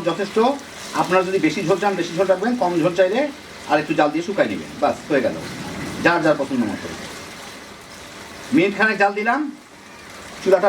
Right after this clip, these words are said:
বন্ধ করে দিই। হয়ে গেল আমার দারুণ মজার একটু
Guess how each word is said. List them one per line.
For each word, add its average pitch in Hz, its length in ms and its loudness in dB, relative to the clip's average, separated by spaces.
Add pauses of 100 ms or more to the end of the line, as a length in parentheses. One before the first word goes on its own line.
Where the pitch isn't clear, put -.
বন্ধ 190 200 0
করে 202 180 4
দিই। 254 120 0 (440)
হয়ে 156 140 2
গেল 180 140 6
আমার 165 180 2
দারুণ 175 300 2
মজার 190 280 4 (2500)
একটু - 140 0